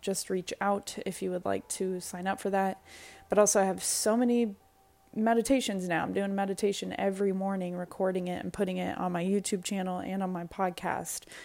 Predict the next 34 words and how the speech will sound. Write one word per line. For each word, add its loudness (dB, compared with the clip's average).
So 6
if -2
you 6
listen 10
to 6
this 2
podcast 2
just -2
now 2
and 0
you -2
thought, 2
"Okay, 4
maybe 0
I 4
should 2
sit 4
in -2
some 2
stillness," 0
I 2
would 0
suggest 2
starting 0
with -4
a -4
guided -2
meditation. -2
It -12
doesn't -4
have 0
to -12
be -2
mine. 4